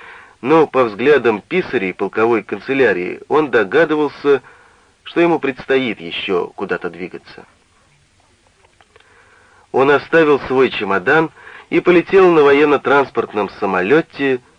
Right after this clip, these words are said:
в Гонолулу. Ночь была жаркая, насыщенная тяжелыми запахами, в горах грохотал гром. Каверли вспомнил Тедиаса и Элис, Гонору и старого Бенджамина.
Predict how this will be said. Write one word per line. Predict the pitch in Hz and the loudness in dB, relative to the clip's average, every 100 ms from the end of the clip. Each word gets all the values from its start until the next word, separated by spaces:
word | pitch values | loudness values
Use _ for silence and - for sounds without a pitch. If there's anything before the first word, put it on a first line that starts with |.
| _ _ | _ _
в | - 95 | -10 -6
Гонолулу. | 101 113 104 90 82 - - _ _ _ _ _ _ _ _ _ _ _ _ - | -4 -2 -4 -6 -10 -16 -20 _ _ _ _ _ _ _ _ _ _ _ _ -4
Ночь | 117 160 | 0 0
была | 135 147 147 | 2 4 4
жаркая, | 104 120 120 - 120 107 | 4 2 0 -2 -2 0
насыщенная | 110 110 156 139 135 131 117 | -2 -4 -6 -6 -2 0 0
тяжелыми | 117 101 117 104 95 | -4 0 2 2 -2
запахами, | 85 95 135 - 127 127 120 117 - - - | -4 0 0 -2 -6 -4 -4 -6 -10 -20 -16
в | 110 | -4
горах | 117 131 170 165 120 | 0 4 4 2 -2
грохотал | 117 - 98 - 113 107 | -4 -4 -6 -2 -2 -2
гром. | 90 87 82 - _ _ _ _ _ | -4 -8 -8 -10 _ _ _ _ _
Каверли | - 175 160 156 151 143 110 | 0 2 4 2 4 2 0
вспомнил | - - 151 147 139 113 | -6 -2 2 4 2 0
Тедиаса | - 151 143 110 95 - 95 90 - - _ _ _ - | 2 0 2 0 0 -2 -6 -6 -8 -20 _ _ _ -8
и | 104 - | -6 0
Элис, | 131 143 127 123 - _ _ | 2 4 2 -2 -8 _ _
Гонору | 107 101 127 147 175 131 | -10 -2 2 4 4 4
и | 110 | 2
старого | - 123 117 110 107 | -2 0 2 2 0
Бенджамина. | 101 95 95 95 135 160 147 135 | -2 -4 -4 0 0 2 0 -2